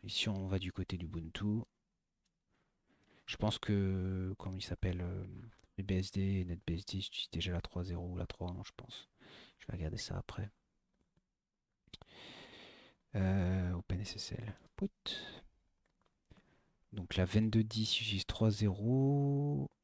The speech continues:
Vingt-deux dix, vingt-deux dix, euh, non. Oui, c'est ça. Hop.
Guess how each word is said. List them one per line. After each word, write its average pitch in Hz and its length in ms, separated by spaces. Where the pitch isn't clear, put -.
Vingt-deux 104 280
dix, - 320
vingt-deux 101 320
dix, - 360
euh, 101 180
non. 104 200
Oui, 123 60
c'est - 140
ça. 135 260
Hop. - 240